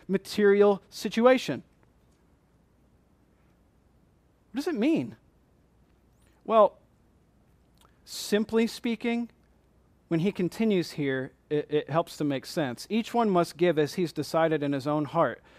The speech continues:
not reluctantly or under compulsion, for God loves a cheerful giver.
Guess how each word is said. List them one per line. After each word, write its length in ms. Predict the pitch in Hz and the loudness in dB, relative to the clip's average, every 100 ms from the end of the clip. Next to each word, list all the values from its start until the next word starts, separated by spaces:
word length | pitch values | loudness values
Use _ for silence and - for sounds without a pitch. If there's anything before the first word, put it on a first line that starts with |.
| - _ | -20 _
not 220 | 156 156 | -4 -2
reluctantly 640 | 170 185 240 220 160 160 156 | 2 6 6 4 -2 0 0
or 140 | 147 | 0
under 140 | 151 | -2
compulsion, 680 | 160 190 - 214 208 - 139 | -4 -6 0 2 2 0 -6
for 140 | - 143 | -6 -2
God 360 | 160 175 185 | 4 4 4
loves 400 | 165 156 147 - | 4 4 4 0
a 340 | 135 123 127 120 _ _ _ | -4 -4 -6 -8 _ _ _
cheerful 640 | - - 202 156 131 120 117 | -12 0 2 2 -2 -6 -2
giver. 400 | 156 127 113 | -2 -2 -6